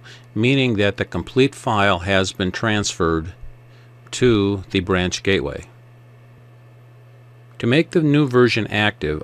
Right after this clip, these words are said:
I have entered the command set boot bank bank dash A. As you can see now, it has accepted that command.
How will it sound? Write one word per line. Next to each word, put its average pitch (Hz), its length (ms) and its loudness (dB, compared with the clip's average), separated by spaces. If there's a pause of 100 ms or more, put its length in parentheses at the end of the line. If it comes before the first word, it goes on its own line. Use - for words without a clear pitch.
I 120 380 0
have 107 240 -2
entered 85 440 -2
the 113 100 -2
command 85 580 -4
set - 460 0 (100)
boot 113 240 2
bank 85 420 -2 (360)
bank 101 400 0 (100)
dash 95 400 2
A. 92 360 -2 (2000)
As 101 220 2
you 104 80 0
can 98 180 -4
see 110 260 0
now, 101 220 2
it 92 80 2
has 95 180 2
accepted 95 540 -2
that 90 220 0
command. 95 480 -4